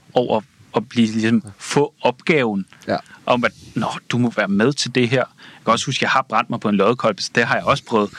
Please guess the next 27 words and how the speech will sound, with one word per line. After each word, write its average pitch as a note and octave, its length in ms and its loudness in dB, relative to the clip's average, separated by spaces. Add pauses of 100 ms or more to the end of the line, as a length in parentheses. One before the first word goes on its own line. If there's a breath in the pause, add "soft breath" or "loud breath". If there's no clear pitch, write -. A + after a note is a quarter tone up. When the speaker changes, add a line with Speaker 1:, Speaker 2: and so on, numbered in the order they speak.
(320 loud breath)
Speaker 1:
at A2 160 0
få, A2 340 0
få A2+ 160 0
vabler G#2+ 380 0
på, G#2 400 0
vabler G#2+ 340 0
på A#2 120 -8
fingrene A#2 460 0
og G2 80 0
sådan - 120 -6
noget. A2 100 0
Men G#2+ 180 0 (340 loud breath)
at B2 100 0
sidde D#3 320 0
der D3+ 100 2 (160)
og A#2+ 180 -2
sådan B2+ 180 2
være A#2 100 4
med A#2+ 200 2
til, C3 220 -2
fordi B2 320 0 (480 loud breath)
det B2 80 4
var A2+ 60 4
det, C#3+ 200 0
der D#3 60 -4
skulle C3 260 -4
til - 280 0